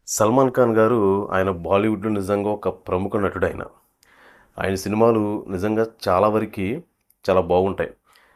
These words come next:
మనకి చిరంజీవి గారి సినిమాలో కూడా నటించారు ఆయన ఈ మధ్యకాలంలో, గాడ్‌ఫాదర్లో. అయితే సల్మాన్ ఖాన్ గారు ఎంచుకున్న ఈ కథ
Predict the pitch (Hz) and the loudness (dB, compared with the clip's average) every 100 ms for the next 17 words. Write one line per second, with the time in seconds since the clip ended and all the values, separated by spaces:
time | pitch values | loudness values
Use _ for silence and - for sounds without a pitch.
0 | _ 82 87 90 92 90 90 92 _ _ | _ -2 -2 0 -2 -2 -4 -6 _ _
1 | _ _ _ _ _ _ _ _ _ _ | _ _ _ _ _ _ _ _ _ _
2 | - 110 110 120 117 113 113 104 101 104 | -8 -2 0 2 2 2 2 2 2 2
3 | 113 92 98 98 87 82 80 78 80 90 | 0 0 -2 -2 -2 -2 -4 -8 -6 -4
4 | 85 90 - _ _ _ _ _ _ _ | -4 -6 -12 _ _ _ _ _ _ _
5 | _ _ _ _ _ _ _ - 95 - | _ _ _ _ _ _ _ 2 2 2
6 | 95 - - - _ _ _ _ _ - | -4 -4 -8 -12 _ _ _ _ _ -6
7 | 90 92 92 85 90 - _ _ _ _ | -4 -2 -2 -2 -4 -10 _ _ _ _
8 | _ _ _ _ _ _ _ - - 101 | _ _ _ _ _ _ _ -10 0 2
9 | 117 135 127 123 117 117 110 107 104 101 | 4 2 2 0 0 0 2 2 2 -2
10 | 104 - 98 - 101 92 90 - - 95 | -4 -6 -6 -4 -2 -2 -2 -8 -4 0